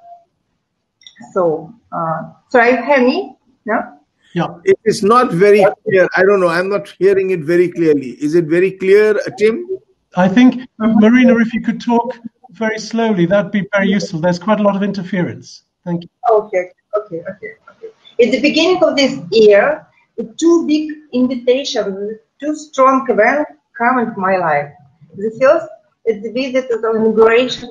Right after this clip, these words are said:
Speaker 1: of the President of Mozambique with His Excellency Filipe Nyusi.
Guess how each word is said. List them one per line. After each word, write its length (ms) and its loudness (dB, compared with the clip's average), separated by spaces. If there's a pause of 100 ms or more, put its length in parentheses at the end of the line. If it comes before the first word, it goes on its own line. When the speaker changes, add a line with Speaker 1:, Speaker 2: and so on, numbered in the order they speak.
Speaker 1:
of 140 -8
the 160 -8
President 640 -2
of 60 -2
Mozambique 580 -2 (420)
with 200 0 (140)
His 180 -2
Excellency 600 0
Filipe 260 0
Nyusi. 540 -6